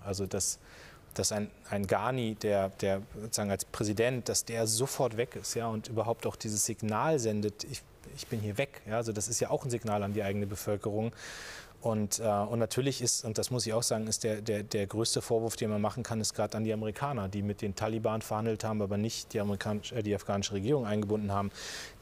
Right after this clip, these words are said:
die auch eine Übergangsregierung hätten, hätten durchsetzen können, die hätten gucken können, wie man die eigenen Leute absichert.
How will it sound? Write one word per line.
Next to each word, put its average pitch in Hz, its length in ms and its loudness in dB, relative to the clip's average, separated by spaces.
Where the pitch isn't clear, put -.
die 110 120 4
auch 104 120 -2
eine 117 60 0
Übergangsregierung 113 840 2
hätten, 101 520 2
hätten 107 300 0
durchsetzen 110 520 2
können, 101 380 2
die 98 320 0
hätten 110 300 -2
gucken 110 240 -2
können, 110 200 2
wie 107 60 2
man 101 160 4
die 101 100 2
eigenen 101 280 2
Leute 110 320 4
absichert. 110 500 0